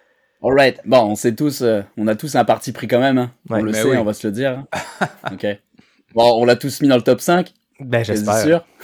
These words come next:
Speaker 2: J'espère.
Speaker 1: <laughs> Ok, donc moi, je me lance. Je pars de la cinq puis je descends.
Speaker 2: Ok.
Speaker 1: Ok. Bah, comme ça. Cinquième, je mets Manon Boarm.
Speaker 2: OK.
Speaker 1: Moi, je pense qu'elle peut faire une course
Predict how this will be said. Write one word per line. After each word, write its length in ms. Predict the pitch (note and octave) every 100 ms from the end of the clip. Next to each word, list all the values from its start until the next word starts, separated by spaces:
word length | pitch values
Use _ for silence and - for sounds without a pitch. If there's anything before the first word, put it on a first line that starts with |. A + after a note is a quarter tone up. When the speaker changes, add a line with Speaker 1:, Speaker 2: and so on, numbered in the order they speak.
| -
Speaker 2:
J'espère. 560 | D3 - D4+ A#3 G#3 - - - B4 E4 - -
Speaker 1:
<laughs> 800 | - _ _ _ _ _ - -
Ok, 140 | G#2+ C#3 B2 _
donc 200 | B2+ B2+
moi, 160 | E3+ F3
je 60 | C#3+
me 120 | D3
lance. 300 | D3 C#3+ -
Je 160 | A#2 -
pars 160 | D#3+
de 40 | D#3+
la 120 | D3
cinq 280 | - E3+ D3+
puis 120 | B2
je 60 |
descends. 360 | A#2+ A#2 B2+ A#2+
Speaker 2:
Ok. 120 | -
Speaker 1:
Ok. 320 | C#3+ - D#3+ - _ _ _ -
Bah, 100 | A3
comme 160 | A#2+
ça. 120 | G#2+ F#3 - _ _ _
Cinquième, 540 | - D#3+ D3 - D#3+ D#3+
je 100 | C3
mets 60 |
Manon 260 | B2+ B2+ C3+
Boarm. 460 | A#2+ A#2+ D3 A#3+ D4 _ _ _
Speaker 2:
OK. 120 | G2 G2
Speaker 1:
Moi, 100 | A2
je 100 | B2+
pense 220 | - C3+ -
qu'elle 120 | A2+
peut 100 | A2
faire 100 | A#2+
une 140 | A2
course 560 | - C#3 C#3 - -